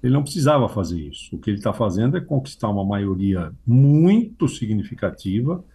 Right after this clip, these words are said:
pra tentar impor sua vontade, porque ele perdeu a chance de atuar dentro desse novo governo na, na base das emendas secretas. Então, isso mostra que ele já está visualizando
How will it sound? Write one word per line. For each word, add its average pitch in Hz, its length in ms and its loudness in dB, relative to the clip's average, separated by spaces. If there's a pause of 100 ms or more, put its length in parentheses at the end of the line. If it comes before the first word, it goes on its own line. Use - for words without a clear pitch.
(180)
pra 107 120 -2
tentar 127 340 0
impor 139 320 2
sua 135 160 0
vontade, 131 400 2
porque 151 120 -2
ele 170 80 2
perdeu 120 600 2 (240)
a 131 100 0
chance 113 340 0
de 127 60 2
atuar 120 520 0 (180)
dentro 107 380 2
desse 101 340 0
novo 92 240 -2
governo 101 500 2
na, 147 200 2
na 127 220 4
base 107 340 2
das 120 240 2
emendas 123 420 4
secretas. 185 440 -2 (180)
Então, 120 260 -2
isso 127 160 0
mostra 123 380 2
que - 120 -2
ele 151 120 4
já 123 160 4
está 156 440 -2
visualizando 131 1200 4